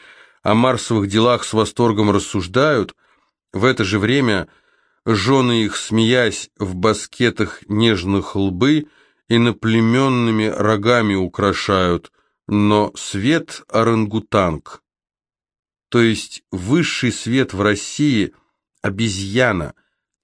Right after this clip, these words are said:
подражатель кривляка. Ещё одна победа над Европой ничего не решит, вот что мучает Раевского, что, впрочем,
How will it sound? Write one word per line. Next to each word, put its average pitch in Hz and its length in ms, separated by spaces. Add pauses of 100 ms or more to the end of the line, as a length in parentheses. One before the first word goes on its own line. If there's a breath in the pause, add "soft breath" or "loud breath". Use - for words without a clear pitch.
подражатель 110 760
кривляка. 101 800 (880)
Ещё 131 560
одна 120 240
победа 123 420
над 113 240
Европой 113 540
ничего 117 480
не 131 120
решит, 123 560
вот 113 240
что - 220
мучает 117 480
Раевского, 117 680 (440 soft breath)
что, - 220
впрочем, 160 540